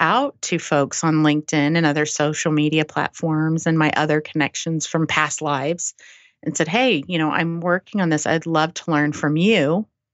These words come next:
Ki-, would you be willing to talk for thirty minutes and share your learnings?" And just reaching out one-on-one, not blast emails, junk emails, spam emails, but reaching out one-on-one to folks and putting your heart out there,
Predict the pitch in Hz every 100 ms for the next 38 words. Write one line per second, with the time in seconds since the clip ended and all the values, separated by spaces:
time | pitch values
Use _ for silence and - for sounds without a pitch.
0 | _ _ _ - 180 - 165 151 165 165
1 | 165 160 156 180 - 160 - _ _ 156
2 | 165 151 147 156 208 156 - - 170 -
3 | 160 156 165 151 147 123 - - - -
4 | - - - _ _ _ _ 165 156 143
5 | 151 165 202 202 160 180 208 - 175 180
6 | 156 151 170 165 170 170 147 165 160 196
7 | 156 151 156 - 165 160 147 147 156 156
8 | 170 160 156 - 151 147 151 - 156 160
9 | 160 151 143 - - - - - 170 -
10 | 214 208 101 160 151 156 196 196 143 151
11 | 151 139 - 160 - 208 226 180 156 156
12 | 151 143 196 - 220 151